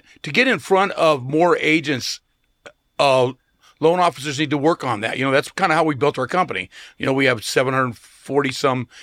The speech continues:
agents. We have, you know, fifty loan officers in our company. So we work on a, we, you know, we, I always call it, like, we grow our own wheat,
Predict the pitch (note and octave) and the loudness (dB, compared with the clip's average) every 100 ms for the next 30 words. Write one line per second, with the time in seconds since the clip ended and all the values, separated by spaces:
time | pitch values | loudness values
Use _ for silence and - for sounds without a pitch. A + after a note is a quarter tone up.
0 | - - D3 D#3 F#3+ - C3+ C3 B2+ A2 | -10 0 0 2 -2 -2 -2 2 0 0
1 | C3+ B2+ - C#3+ - C3+ A#2+ _ - C#3 | -2 -2 0 -2 0 -2 -2 _ -2 0
2 | E3 E3+ D#3 E3 F3+ F#3 F#3 F#3 F#3+ G3+ | 4 2 0 -6 -4 0 0 0 -4 -2
3 | G#3 - - - - D#3+ G3 G#3+ G3 G#3 | -6 -10 -20 -10 0 2 4 4 4 4
4 | F3 D3+ E3 E3 E3 D#3 D#3 - E3 F#3 | 2 0 -2 0 2 2 0 0 0 2
5 | E3 - E3+ D#3 C#3 C3+ B2+ _ - - | 0 2 4 4 4 0 0 _ -20 -20
6 | - D3+ C3+ F3 F3+ E3+ E3 D#3+ C#3+ D3+ | -8 -4 2 4 6 6 6 2 0 -2
7 | C3+ - | -2 -10